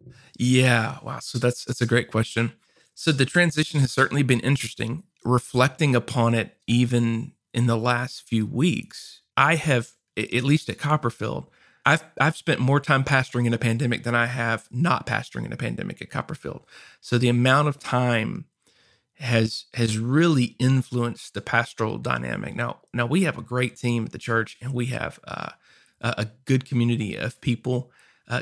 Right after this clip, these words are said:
God has been exceedingly faithful to Copperfield. I mean, we, we've, we've seen struggles that,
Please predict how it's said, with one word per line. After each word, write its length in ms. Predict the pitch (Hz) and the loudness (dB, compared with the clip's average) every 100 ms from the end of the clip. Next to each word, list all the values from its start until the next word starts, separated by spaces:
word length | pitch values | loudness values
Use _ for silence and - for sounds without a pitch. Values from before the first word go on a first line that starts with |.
| - | -4
God 260 | - 147 | 0 0
has 200 | 143 120 | 0 -4
been 180 | - 120 | -2 -2
exceedingly 920 | 120 - - 127 131 135 131 - - _ _ _ _ | -4 -8 -4 0 0 0 -2 -4 -8 _ _ _ _
faithful 720 | - 117 127 - 160 - - | -4 0 0 0 -4 -4 -6
to 100 | - | -8
Copperfield. 800 | - 143 - 147 - 185 185 - - | -2 -2 -2 -8 -4 -4 -4 -8 -12
I 40 | |
mean, 140 | 131 127 | -10 -6
we, 240 | 127 - _ | -6 -6 _
we've, 260 | 131 131 - | -4 -4 -4
we've 220 | - 127 - | -4 -4 -4
seen 240 | - 123 | -4 -4
struggles 580 | - 127 123 131 131 - | 0 0 0 -2 -6 -6
that, 380 | 120 113 - - | -2 -2 -2 -6